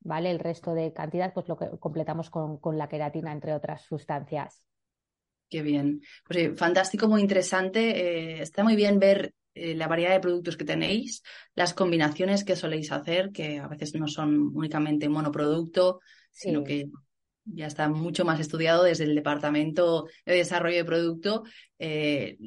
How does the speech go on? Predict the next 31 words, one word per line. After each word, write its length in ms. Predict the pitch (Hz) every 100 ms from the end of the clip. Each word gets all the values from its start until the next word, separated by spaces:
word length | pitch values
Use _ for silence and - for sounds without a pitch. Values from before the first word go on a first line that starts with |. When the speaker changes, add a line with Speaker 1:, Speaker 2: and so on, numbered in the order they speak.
| - 107 151
Speaker 2:
lo, 300 | - 160 151
lo 160 | 151 156
miráis 380 | 156 160 175 165
muy 140 | 175
bien, 340 | 165 170 185 196
veis 300 | 170 165 170
también 280 | 165 165
tendencias 600 | 170 165 170 165 165 160
de 140 | 165 160
mercado, 500 | 156 156 170 160 151
¿no? 280 | 175 277 - _ _ _ _
Speaker 1:
Sí, 360 | - 202 175 156 _
sí, 200 | - 170
sí, 160 | 160
claro, 320 | - 156 151 151
es, 340 | 151 151 - _ - _ -
es 200 | 170 -
fundamental 720 | 170 170 160 160 151 165 165
porque 240 | 170 -
al 100 | 156
final, 440 | - 151 151 156 170
bueno, 200 | 170 156
pues 240 | 156 - -
el 200 | 160 156
colágeno, 460 | 165 202 190 156
¿no? 220 | 156 220
El 240 | 202 156 147
colágeno 340 | 165 165 175
al 100 | 170
final 280 | 170 170 180
es 200 | 170